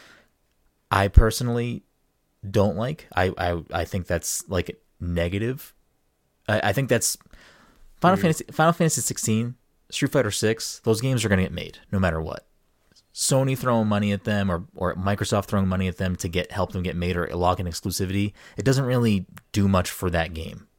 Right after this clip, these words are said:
Speaker 1: for me personally. It doesn't really give them, you know, more, more money to make a better game or more money to, to, to make a better experience. It just gives them something to tout on their platform. Those types of
Speaker 2: Yeah.
Speaker 1: things are, I think, really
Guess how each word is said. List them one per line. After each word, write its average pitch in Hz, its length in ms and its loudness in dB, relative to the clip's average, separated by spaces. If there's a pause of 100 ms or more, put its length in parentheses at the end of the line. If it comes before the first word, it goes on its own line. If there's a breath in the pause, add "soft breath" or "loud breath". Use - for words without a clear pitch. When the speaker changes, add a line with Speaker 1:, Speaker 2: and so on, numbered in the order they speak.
(200)
Speaker 1:
for 120 160 0
me 87 360 -2
personally. 80 480 -4
It 87 80 -4
doesn't 101 260 -2
really 95 240 -2
give 87 280 -2
them, 87 340 -2 (360 loud breath)
you 107 140 -2
know, 87 140 2
more, 87 560 0 (180)
more 98 320 0
money 92 360 0
to 90 100 -2
make 90 220 -2
a 85 40 -2
better 82 300 -2
game 151 520 -2
or 87 260 0
more 90 220 -2
money 90 280 -2
to, 82 380 -2 (100)
to, 80 340 -2 (300 soft breath)
to 101 100 -2
make 92 180 2
a 92 60 0
better 87 220 0
experience. 139 640 -8 (220 soft breath)
It 110 160 -4
just - 240 -4 (280)
gives 95 260 0
them 92 180 2
something 87 400 -2
to 90 120 -6
tout 85 240 -2
on 80 80 -2
their 80 140 -6
platform. 85 460 -6 (320 loud breath)
Those 135 260 4
types 139 220 -4
of 113 80 -2
Speaker 2:
Yeah. 101 100 2
Speaker 1:
things 104 220 0
are, 85 320 0 (240)
I 87 80 -2
think, 87 240 -6
really 85 400 -2